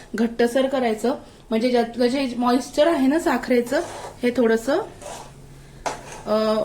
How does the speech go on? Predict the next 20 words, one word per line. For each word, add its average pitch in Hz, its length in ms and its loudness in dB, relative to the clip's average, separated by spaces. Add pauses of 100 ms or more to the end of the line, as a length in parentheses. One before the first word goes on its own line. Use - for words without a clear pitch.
मॉइश्चर 277 500 2
नाही 277 200 4
राहायला 208 300 4
पाहिजे 180 300 0
त्याच्यामध्ये. 170 800 -6 (800)
हे 185 80 -4
बघा, 165 220 -8 (380)
आणि 220 120 4
तुम्ही 254 160 6
म्हणाल, 269 320 4
"नाही, 262 180 2
मला 269 200 4
मोदकाचा 254 460 2
कंटाळा 262 380 4
आलाय, 247 320 4
आता 226 160 -2
मला 240 200 0
मोदक 240 320 0
नाही 269 160 0
करायचे", 233 520 0